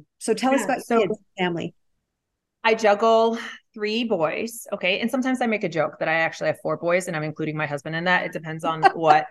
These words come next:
Speaker 2: how much is going on at home. So I have three young boys, nine, seven, and four, and they are chock full of energy and craziness. I wouldn't have it any other way.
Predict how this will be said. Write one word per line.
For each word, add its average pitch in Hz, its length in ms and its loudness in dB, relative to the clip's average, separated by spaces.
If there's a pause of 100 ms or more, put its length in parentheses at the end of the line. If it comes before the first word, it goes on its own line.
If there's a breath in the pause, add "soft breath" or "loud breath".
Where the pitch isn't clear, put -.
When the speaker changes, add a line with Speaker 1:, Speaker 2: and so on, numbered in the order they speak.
Speaker 2:
how 165 100 0
much 165 100 -6
is - 340 -20
going 160 100 -8
on 160 100 -8
at 156 80 -10
home. 156 260 -6 (240 soft breath)
So 277 180 2
I 247 60 4
have 269 320 2
three 277 240 -2
young 269 340 0
boys, 214 360 2
nine, 208 380 -2
seven, 214 360 -6
and 196 240 -6
four, 170 460 -4 (280 soft breath)
and 185 460 -2
they 202 180 2
are 180 460 2
chock 220 360 -2
full 220 260 0
of 180 360 0
energy 233 760 -4
and 185 220 -6
craziness. 220 880 0
I 202 80 4
wouldn't 196 460 -2
have 190 240 -2
it - 60 -4
any 185 200 -2
other 175 120 -2
way. 160 300 -4